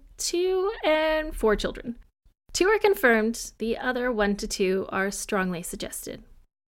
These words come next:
Both John of Gaunt's recent biographers agree that his and Catherine's romantic and sexual relationship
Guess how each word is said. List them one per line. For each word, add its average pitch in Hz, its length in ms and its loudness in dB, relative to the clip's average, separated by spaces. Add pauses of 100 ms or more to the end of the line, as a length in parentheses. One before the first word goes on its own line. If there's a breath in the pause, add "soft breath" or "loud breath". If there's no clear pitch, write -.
(260)
Both 285 320 4
John 349 200 0
of 370 120 -6
Gaunt's 190 320 -4
recent 196 280 -6
biographers 185 680 -4
agree 202 340 -2
that 190 220 -4
his 233 200 4
and 277 120 -6
Catherine's 202 480 -6
romantic 196 600 -4
and 202 140 -6
sexual - 380 -6
relationship 185 760 -6